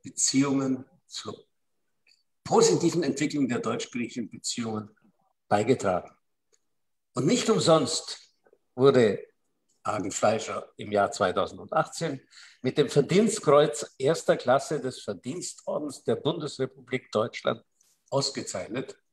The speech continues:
Ich war bei dieser Preisverleihung vor-, äh, anwesend. Und im letzten Jahr bekam er von der Eteria Elinon Singgrapheon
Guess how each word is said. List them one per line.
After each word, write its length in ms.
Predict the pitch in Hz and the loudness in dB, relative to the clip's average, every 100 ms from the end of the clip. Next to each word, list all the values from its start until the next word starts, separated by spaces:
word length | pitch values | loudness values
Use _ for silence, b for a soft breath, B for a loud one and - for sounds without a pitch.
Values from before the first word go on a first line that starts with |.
| _ _ _ _ _ - | _ _ _ _ _ -14
Ich 120 | 104 | -2
war 140 | 110 | 0
bei 140 | 113 110 | 2 0
dieser 480 | 110 104 104 95 _ _ _ _ _ _ _ _ _ _ _ - | -4 -4 -2 -4 _ _ _ _ _ _ _ _ _ _ _ -4
Preisverleihung 800 | 104 113 - 120 110 107 107 101 - _ | -2 -2 0 0 2 2 0 -6 -14 _
vor-, 420 | - 95 95 - | -8 -6 -6 -4
äh, 320 | 110 101 101 | -2 0 -2
anwesend. 720 | - 117 147 135 147 151 135 - _ _ _ _ - | -2 -2 0 0 -2 -8 -14 -18 _ _ _ _ 4
Und 480 | 170 226 - - - _ _ _ _ _ _ _ _ _ _ | 4 4 0 -8 -18 _ _ _ _ _ _ _ _ _ _
im 180 | 127 127 | -2 6
letzten 400 | 151 208 - 165 | 6 6 2 0
Jahr 500 | 147 127 143 160 - _ _ _ _ _ _ | 4 6 6 2 -4 _ _ _ _ _ _
bekam 460 | 131 - 127 123 131 | -4 -2 -2 0 2
er 260 | 127 117 - - _ _ _ | 4 2 -2 -20 _ _ _
von 160 | 113 | -6
der 160 | 110 127 | -2 -2
Eteria 580 | 107 117 107 127 160 139 | 0 0 -2 0 2 2
Elinon 640 | 123 - 120 151 139 127 | 0 -4 -6 -6 -4 -6
Singgrapheon 960 | 123 - 110 104 98 - 135 131 123 | -8 -14 -12 -10 -10 -4 -2 -2 -4